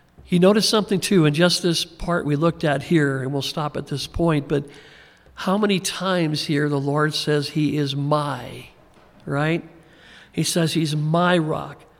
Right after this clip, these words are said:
my fortress, my deliverer, my strength, my shield, the horn of my salvation, my stronghold, my refuge, my Savior." It shows his personal relationship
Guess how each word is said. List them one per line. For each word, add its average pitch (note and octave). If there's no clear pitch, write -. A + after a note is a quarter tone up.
my F3
fortress, -
my E3+
deliverer, D3
my D#3+
strength, D3+
my E3
shield, D3
the D3
horn E3
of D3
my D#3+
salvation, D3
my D#3
stronghold, D#3
my F3+
refuge, D#3+
my E3
Savior." D3+
It F3
shows F#3
his -
personal F#3+
relationship E3